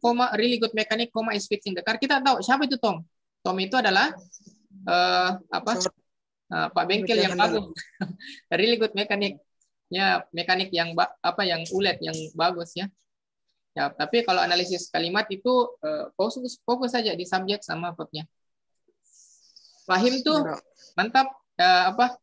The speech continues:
Speaker 1: Aman?
Speaker 2: Aman.
Speaker 1: Ada pertanyaan? Dan aja. Gampang
Speaker 2: Ada
Speaker 1: gitu.
Speaker 2: kayak yang anu, Kak.
Speaker 1: Apa itu?
Speaker 2: Yang tadi kan, eh, bisa itu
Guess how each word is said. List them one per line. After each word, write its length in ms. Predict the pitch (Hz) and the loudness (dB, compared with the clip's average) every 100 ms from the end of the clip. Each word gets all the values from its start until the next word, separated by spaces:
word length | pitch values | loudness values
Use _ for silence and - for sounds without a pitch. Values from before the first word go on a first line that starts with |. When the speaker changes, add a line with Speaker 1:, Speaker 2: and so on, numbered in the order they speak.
| _ - | _ -2
Speaker 1:
Aman? 320 | 185 233 262 247 _ _ _ _ _ _ _ _ _ _ _ _ | 2 4 2 0 _ _ _ _ _ _ _ _ _ _ _ _
Speaker 2:
Aman. 240 | 240 180 185 | -4 2 2
Speaker 1:
Ada 60 | 170 | 0
pertanyaan? 400 | 185 190 208 226 - _ _ _ _ _ _ _ _ _ _ _ _ _ | -4 -2 2 0 -2 _ _ _ _ _ _ _ _ _ _ _ _ _
Dan 140 | 147 165 | -4 -2
aja. 200 | 190 185 - _ - - - - _ _ _ _ _ | 0 -2 -6 _ -20 -20 -20 -20 _ _ _ _ _
Gampang 280 | 151 180 180 | -8 -4 2
Speaker 2:
Ada 100 | 196 | 4
Speaker 1:
gitu. 100 | 233 | 4
Speaker 2:
kayak 100 | 233 | 4
yang 80 | 220 | 4
anu, 140 | 208 190 | 2 2
Kak. 160 | 165 - - 185 _ _ - | -2 -6 -14 -20 _ _ -6
Speaker 1:
Apa 100 | 170 | -4
itu? 160 | 190 175 | -2 -2
Speaker 2:
Yang 180 | 190 190 | -2 0
tadi 240 | 202 220 | 2 2
kan, 160 | 226 240 226 - 170 180 180 180 | 2 0 0 -8 -20 -20 -20 -14
eh, 380 | 180 180 180 175 - _ _ _ _ _ - | -6 -2 -2 -4 -8 _ _ _ _ _ -6
bisa 360 | 90 - 185 | 0 2 4
itu 240 | 185 - | 2 4